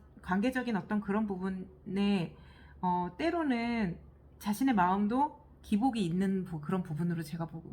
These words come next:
보이거든요. 그래서, 어, 나랑 의견이라던가 아니면은 어떤 기본적인 어-, 방향성 이런 부분들이 때로는 너무 안 맞아서 마치 등을 돌리고 있는 것만 같아,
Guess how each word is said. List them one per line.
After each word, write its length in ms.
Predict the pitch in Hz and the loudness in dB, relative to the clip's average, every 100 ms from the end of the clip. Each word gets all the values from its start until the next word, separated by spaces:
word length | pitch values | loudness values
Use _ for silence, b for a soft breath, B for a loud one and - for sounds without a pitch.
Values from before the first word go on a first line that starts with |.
| - | -8
보이거든요. 880 | 180 180 175 147 147 156 170 165 160 B B | -2 -2 -4 -6 -4 -2 -2 -4 -8 B B
그래서, 560 | - 180 185 233 196 B B B B - | -4 -2 2 2 2 B B B B 0
어, 180 | 214 | 2
나랑 720 | 208 180 226 247 240 254 196 - B B B - | 6 6 6 4 4 2 0 -4 B B B -10
의견이라던가 1160 | - 240 277 330 320 294 247 220 208 180 180 214 | -2 0 2 2 0 0 2 2 0 -2 0 2
아니면은 800 | 185 220 254 233 233 233 226 160 - | 2 2 2 0 -2 -2 -2 -4 -6
어떤 540 | - - 214 208 202 196 | -10 -2 0 2 0 -2
기본적인 600 | - 208 262 262 220 190 | -2 0 0 0 -2 -2
어-, 120 | 151 - - - - | -4 -12 -20 -18 -4
방향성 560 | 190 214 214 254 269 | 0 2 2 0 0
이런 240 | 190 220 226 | 2 0 0
부분들이 560 | 226 226 214 240 262 | -4 -4 -2 -2 -2
때로는 680 | 311 349 370 330 302 302 269 | -2 -2 0 -2 -2 -2 0
너무 240 | 196 240 | 0 2
안 200 | 214 170 | 2 2
맞아서 640 | 220 254 208 247 262 190 B B B | 0 0 0 2 2 0 B B B
마치 260 | 220 220 311 | -4 -4 0
등을 280 | 247 330 | 2 2
돌리고 300 | 311 233 247 | 0 -2 -2
있는 220 | 226 190 233 | 0 0 0
것만 260 | 247 226 | 0 0
같아, 640 | 196 - 185 165 190 196 | -2 -2 0 2 2 0